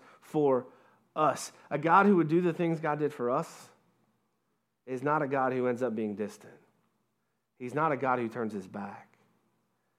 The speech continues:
We need to be reminded of that. Because in light of that, I'm telling you, the best of this life, the absolute best of this life,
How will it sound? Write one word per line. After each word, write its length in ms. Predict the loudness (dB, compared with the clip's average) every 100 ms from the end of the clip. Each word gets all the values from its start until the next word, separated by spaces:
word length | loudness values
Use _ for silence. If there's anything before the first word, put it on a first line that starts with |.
| _ _ _ _ _ _ _ _ _ _ -2
We 80 |
need 80 | 0
to 60 | 4
be 80 | 6
reminded 680 | 6 4 2 4 4 4
of 160 | 2 2
that. 360 | -2 -4 -10 -20 _ _ _ _ _ _ _ _ _ _ _ _ _ _ _ _ _ _ _ _ _ _ _ _ _ _ _ _ _ _ _ _ _ _ _ _ _ _ _ -4
Because 200 | 2 4
in 100 | 6
light 280 | 6 6
of 120 | 4 4
that, 160 | 2
I'm 80 | 2
telling 280 | 0 2 4
you, 80 | 2
the 100 | 2
best 320 | 2 2 0
of 100 | 0
this 220 | 0 2
life, 280 | 2 4 2
the 140 | 0
absolute 480 | 2 0 2 0 2
best 240 | 2 2
of 80 | -2
this 220 | -4 -2
life, 260 | 0 2